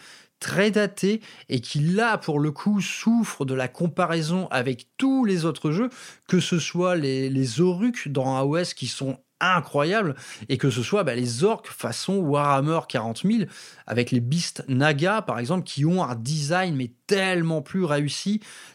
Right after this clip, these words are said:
tellement plus actuel, tellement plus agressif, tellement plus orc, tout simplement. Et là, eh bien, ah, ça va être difficile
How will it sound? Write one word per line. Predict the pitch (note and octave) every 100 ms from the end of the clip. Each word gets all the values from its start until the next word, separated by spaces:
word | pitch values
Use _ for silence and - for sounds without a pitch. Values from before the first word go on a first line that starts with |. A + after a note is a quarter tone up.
| _
tellement | F3 F3+ F3+ E3
plus | - F3+ F#3 D3+
actuel, | D#3+ - - C#3 D#3 F3+ C3
tellement | D#3+ D#3+ D3 C3+
plus | B2+ D3+ E3 D#3
agressif, | C#3 C3 A#2+ C3+ - F3+ G3 -
tellement | - A#2 B2+ D#3+
plus | E3+ - C3+ C3+ -
orc, | F3 E3 - - - - - _
tout | - D#3+
simplement. | - D3 D#3+ D3+ C#3+ - - - - _
Et | C3
là, | C3+ A3+ C#4 - _ -
eh | C#3
bien, | E3+ A3+ G#3+ - _ -
ah, | F3 F#3 F3+
ça | - - D3
va | F3 G#3+
être | E3 F3+ - -
difficile | C#3 D#3+ G#3+ - E3 - - D#3+ F3+